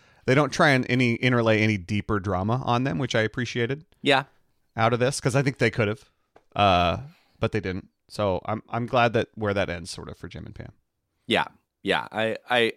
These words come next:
Speaker 2: I do too. I think, um, it, it's, uh, it's a nice moment for them, unlike ones that we get in, in season nine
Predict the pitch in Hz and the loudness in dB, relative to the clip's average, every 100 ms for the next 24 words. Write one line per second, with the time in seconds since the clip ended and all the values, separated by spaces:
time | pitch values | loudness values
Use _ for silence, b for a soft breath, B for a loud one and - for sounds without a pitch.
0 | - 107 104 87 - - - _ - 92 | 0 0 0 -2 -10 -14 -16 _ -2 0
1 | 95 101 92 - 101 87 85 80 71 _ | 0 -2 -4 -4 -2 0 0 -4 -10 _
2 | _ _ _ _ _ _ _ _ - - | _ _ _ _ _ _ _ _ -14 -4
3 | 98 - 98 85 - - 95 90 85 - | -4 -2 -4 -4 -6 0 2 2 -2 -8
4 | _ _ _ _ _ _ _ _ _ - | _ _ _ _ _ _ _ _ _ -2
5 | 190 202 180 147 - 101 82 76 - 76 | 0 2 4 2 2 0 -2 -4 -8 -10
6 | 67 60 120 123 123 107 - 101 98 95 | -10 -10 -2 2 4 2 0 -2 -2 0
7 | 87 78 80 80 73 71 71 - 82 73 | -4 -4 -4 -4 -6 -8 -10 -12 -12 -10
8 | - 82 73 71 69 67 73 69 | -10 -10 -10 -10 -10 -10 -14 -18